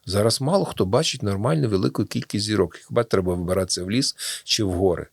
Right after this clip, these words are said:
Тобто дуже збитало збільшення кількість в-, ст-, стимулу світла. А що таке забагато світла? Це те, що впливає на циркадні ритми. Це те, що око довіряє більше фізичному явищу,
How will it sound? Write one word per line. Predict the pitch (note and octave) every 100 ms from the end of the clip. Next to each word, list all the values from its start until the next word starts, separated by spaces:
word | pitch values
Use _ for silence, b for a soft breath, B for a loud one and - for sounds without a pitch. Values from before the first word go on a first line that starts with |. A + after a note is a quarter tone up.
| B B B - -
Тобто | F2+ - F#2
дуже | E2+ G#2 C#3 F3+ D#3
збитало | A#2 G2 F#2+ - G#2 G2 G2
збільшення | F#2 F#2 G2+ F2+ - F#2 G#2 A2
кількість | - G2+ G2 G#2 -
в-, | - - -
ст-, | - - - -
стимулу | A2+ - A2 G#2+ G#2+ G2+
світла. | - G2+ F#2+ D#2 D2+
А |
що | F#2+ D3
таке | D3 A2+
забагато | F#2+ G2 G2 F#2 A2 -
світла? | F#2+ - E2+ - - - B B B -
Це | -
те, | E2+ B2+
що | - E3
впливає | - B2+ G2+ A#2
на | A#2+
циркадні | - F2+ - G2+ A2 G#2+
ритми. | F2+ - - - _ -
Це | G2+
те, | F#2+ A#2
що | -
око | - C3 A2+ G2+
довіряє | G#2 G2 G2+ A2+ G#2+
більше | G#2 G#2+ G#2+ F#2+
фізичному | - A2 - - - A2
явищу, | F2+ D#2+ D2+ D#2 -